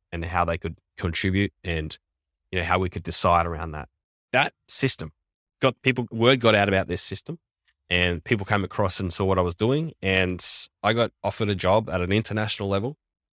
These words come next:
and basically got told, "You don't have to interview. We want your system. <laughs> You're the only guy that knows how to do that. Yes, we've got all these P H Ds with lots of qualifications and things, but nobody has solved this problem, but you have. So you can just sidestep that whole process."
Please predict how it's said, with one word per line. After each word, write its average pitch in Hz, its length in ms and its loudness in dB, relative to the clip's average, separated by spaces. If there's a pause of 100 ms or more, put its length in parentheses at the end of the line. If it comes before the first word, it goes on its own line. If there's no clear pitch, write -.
(180)
and 98 100 -4
basically 113 360 2
got 98 160 0
told, 98 380 0
"You 101 100 -4
don't 117 120 4
have 117 140 0
to - 80 -10
interview. 92 380 -4 (1300)
We 117 80 4
want 127 180 6
your 127 80 8
system. - 460 2 (300)
<laughs> - 360 -10
You're 143 140 8
the 139 100 6
only 135 140 6
guy 131 160 6
that 120 40 0
knows 127 200 4
how 123 80 6
to 110 80 4
do 123 180 4
that. 101 240 4
Yes, 127 220 4
we've 113 120 0
got 123 140 4
all 113 80 4
these 110 160 2
P 117 220 2
H 117 180 2
Ds 123 200 4
with 101 100 -4
lots 117 180 0
of 104 60 -4
qualifications 110 760 0
and 95 80 0
things, 95 220 0
but 95 140 -4
nobody 110 440 4
has 101 200 0
solved 101 240 2
this 90 80 -4
problem, 110 460 -2
but 98 120 -6
you 131 120 2
have. 113 260 -2 (560)
So 98 480 2 (100)
you 117 100 0
can 120 120 -4
just 107 140 -2
sidestep 110 420 0
that 95 140 -2
whole 92 120 -2
process." 90 640 -6